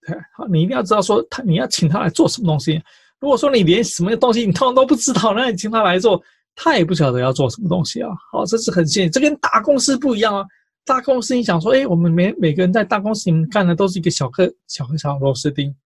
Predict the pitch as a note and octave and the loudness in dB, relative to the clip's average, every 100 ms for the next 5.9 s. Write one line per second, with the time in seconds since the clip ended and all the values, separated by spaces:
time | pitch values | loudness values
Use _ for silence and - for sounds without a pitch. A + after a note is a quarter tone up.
0 | _ _ _ _ C3 G#2+ - F#3+ F#3 A#3 | _ _ _ _ -18 -16 -4 -2 0 -2
1 | - A#3+ B3 A3+ _ - G#3 G#3 - D#3+ | -2 -2 -2 -4 _ -10 -4 -2 0 0
2 | C#3+ F#3 - D#3+ D#3 C3+ C3+ D3 C#3+ D3 | 0 -2 0 0 0 0 0 -2 -2 -2
3 | B2+ D3+ D3 C#3 C#3 B2+ B2+ A#2+ D3 C3+ | -2 -2 -2 -2 -4 -8 -10 -10 -10 -10
4 | - F3+ E3 G#3+ D4+ C4+ A#3+ A#3 E3+ A3 | -10 -6 0 0 2 0 2 2 2 -2
5 | G3 G#3 - _ _ _ _ - | -4 -6 -8 _ _ _ _ -14